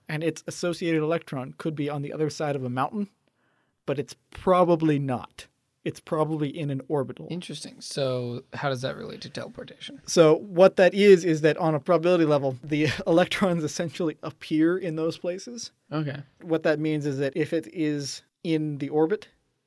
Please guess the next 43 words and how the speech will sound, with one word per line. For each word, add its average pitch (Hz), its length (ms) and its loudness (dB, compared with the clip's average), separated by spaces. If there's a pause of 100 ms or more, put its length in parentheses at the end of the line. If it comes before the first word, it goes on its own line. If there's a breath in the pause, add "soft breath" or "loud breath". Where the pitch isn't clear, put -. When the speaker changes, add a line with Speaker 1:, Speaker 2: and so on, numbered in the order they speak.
(140)
Speaker 1:
it 165 160 -10
could 147 180 -2
suddenly 147 720 -4
appear 151 680 0 (140)
on 143 100 -4
the 139 80 -4
other 143 120 0
side 143 180 -2
of 135 80 -6
the 139 60 -2
mountain 131 440 -6 (480)
and 147 160 -4
then 139 140 -4
appear 135 260 -4
back 127 260 -2
in 131 60 -6
the 117 80 -10
orbit. - 360 -18 (880)
Speaker 2:
Just - 260 -8
randomly. 117 520 -12
Speaker 1:
Randomly, 143 600 0
yeah. 127 240 -2 (200)
Speaker 2:
So 165 240 2
we 160 180 4
want 156 220 0
to 139 100 -6
try 139 220 0
and 120 200 -4
put 196 240 2
it - 360 -6 (100)
on 127 140 -8
the 120 100 -8
other 110 160 -8
side 113 200 -8
of 104 60 -16
the 131 60 -16
mountain - 320 -16
and 123 160 -10
then 113 140 -12
back - 280 -12
in - 100 -14
the - 120 -16 (100)
orbit. - 200 -20